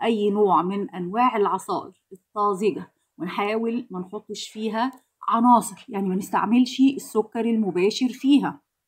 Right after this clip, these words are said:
احنا عارفين في رمضان الناس بتستهلك كميات كبيرة جدًا من السكر، آه، المباشر سواء كان في الحلويات أو العصائر. احنا عايزين نلغي فكرة إضافة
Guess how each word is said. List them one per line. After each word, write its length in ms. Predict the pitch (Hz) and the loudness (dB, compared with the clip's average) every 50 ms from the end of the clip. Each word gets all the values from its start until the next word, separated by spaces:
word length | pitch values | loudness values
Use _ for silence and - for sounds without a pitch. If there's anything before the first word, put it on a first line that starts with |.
| _ _ _ _ _ - | _ _ _ _ _ -12
احنا 160 | - 220 220 | -4 0 2
عارفين 500 | 214 240 240 - 370 381 294 202 170 170 - | 2 2 0 2 4 4 6 4 4 0 -8
في 120 | - - 190 | -8 -4 -2
رمضان 460 | 170 170 175 180 180 196 254 269 247 | 0 0 0 2 2 4 4 4 4
الناس 280 | 202 208 240 247 240 233 | 4 2 0 -2 -2 -6
بتستهلك 500 | 208 - - - 254 247 226 220 220 _ | -14 -14 -8 -4 -4 -2 -2 -4 -8 _
كميات 360 | 190 185 196 226 247 247 - - | -12 -10 -6 -6 -6 -8 -8 -10
كبيرة 420 | 214 202 269 330 381 381 349 294 | -6 -2 0 4 4 4 4 4
جدًا 340 | 240 202 254 247 202 190 220 | 2 2 2 2 2 0 -4
من 200 | 208 202 202 196 | -4 -4 -4 -4
السكر، 500 | 196 190 - 208 196 - - 214 202 196 - _ _ - - - _ _ _ - | -6 -4 -4 -4 -4 -4 -2 -2 -2 -2 -4 _ _ -20 -20 -20 _ _ _ -4
آه، 360 | 196 190 180 170 165 - - | -2 -2 -2 -2 -4 -4 -4
المباشر 560 | 185 196 190 180 165 196 196 185 - - 202 | -2 -2 -2 0 0 2 0 0 0 -2 -6
سواء 360 | 185 - - 190 190 220 - - - | -6 -6 -2 0 2 2 2 0 -4
كان 120 | 214 196 | -8 -8
في 60 | - | -8
الحلويات 560 | 196 - - 190 180 180 185 190 208 214 208 | -10 -10 -6 -2 0 2 2 2 2 2 0
أو 160 | - 196 190 196 | -2 -2 -2 -2
العصائر. 380 | 175 160 180 - 196 - - | -2 -2 -4 -6 -8 -8 -8
احنا 160 | 214 - 220 | -10 -10 -6
عايزين 340 | 208 214 214 214 302 349 320 | -4 -2 2 4 6 8 8
نلغي 300 | 262 285 285 240 233 220 | 8 8 8 6 4 2
فكرة 400 | 196 - 247 254 - 254 247 254 - _ _ _ _ _ _ _ - | 0 0 -2 -2 -2 -2 -2 -2 -2 _ _ _ _ _ _ _ -4
إضافة 540 | 214 190 233 254 294 320 320 285 285 254 | 0 4 6 8 8 8 8 6 4 -2